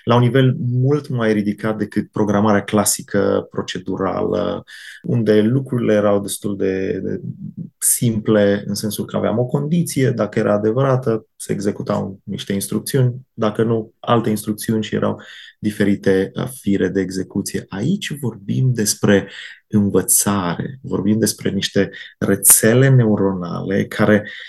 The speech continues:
simulează cumva rețelele neuronale, rețeaua neuronală a, a creierului uman,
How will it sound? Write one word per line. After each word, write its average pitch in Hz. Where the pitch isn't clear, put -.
simulează 110
cumva 101
rețelele 104
neuronale, 101
rețeaua -
neuronală 92
a, 90
a 87
creierului 107
uman, 87